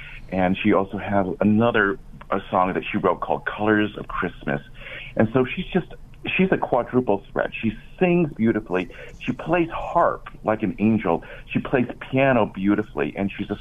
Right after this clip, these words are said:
songwriter too. She's one of about four different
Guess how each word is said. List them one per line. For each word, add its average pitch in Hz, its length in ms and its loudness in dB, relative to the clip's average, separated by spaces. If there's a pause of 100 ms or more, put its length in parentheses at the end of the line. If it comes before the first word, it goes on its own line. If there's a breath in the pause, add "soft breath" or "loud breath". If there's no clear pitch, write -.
(100)
songwriter 82 600 0
too. 78 280 -4 (440 loud breath)
She's 120 200 2
one 127 220 4
of 117 100 2 (160)
about - 380 0
four 131 340 2
different 123 320 -6